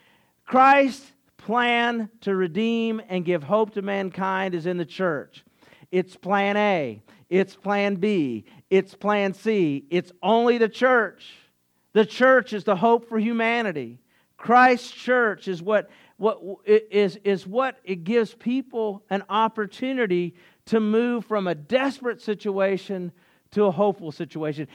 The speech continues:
And isn't it true that we have to come often into that pessimistic time, that time where we're, we're at the end of our own strategies to figure out how to do life,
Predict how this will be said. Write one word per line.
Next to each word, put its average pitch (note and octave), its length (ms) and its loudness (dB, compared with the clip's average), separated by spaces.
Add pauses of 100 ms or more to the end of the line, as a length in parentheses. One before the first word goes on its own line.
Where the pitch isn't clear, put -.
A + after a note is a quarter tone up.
(140)
And B3+ 220 0
isn't D#4+ 280 0
it D4 180 -2
true C4 420 -2
that G#3 180 -2
we A#3+ 220 0
have G#3+ 300 -2
to G3 100 -6
come A3 420 2
often G#3 640 0 (240)
into A3 220 2
that F#3+ 360 0
pessimistic A#3+ 1040 -2
time, A3 640 0 (220)
that G3 180 -2
time A3 300 0
where F#3+ 260 0
we're, G3+ 200 0
we're G#3 180 2
at A3 100 0
the G3 160 -8
end A#3+ 240 2
of G3+ 80 0
our G#3 240 2
own A3 480 0 (220)
strategies G#3+ 840 0
to F#3 100 -10
figure G#3 280 -4
out G3+ 160 2
how G3+ 180 2
to - 20 -4
do G3+ 180 -4
life, G3 320 4